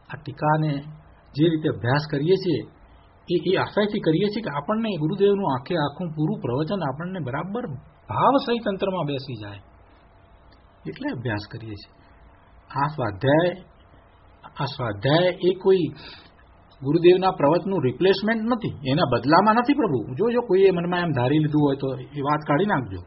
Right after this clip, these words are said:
ફરીથી તમને કહું છું, સ્વાધ્યાય કરીએ છીએ એ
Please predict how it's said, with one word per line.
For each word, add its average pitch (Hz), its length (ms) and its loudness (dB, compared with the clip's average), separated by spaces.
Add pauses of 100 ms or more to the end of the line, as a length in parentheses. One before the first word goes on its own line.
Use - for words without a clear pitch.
(920)
ફરીથી 170 220 -8
તમને 185 240 -2
કહું 127 280 -2
છું, 98 80 -10 (640)
સ્વાધ્યાય 120 440 2
કરીએ 180 320 4
છીએ 214 300 -2 (720)
એ 185 60 0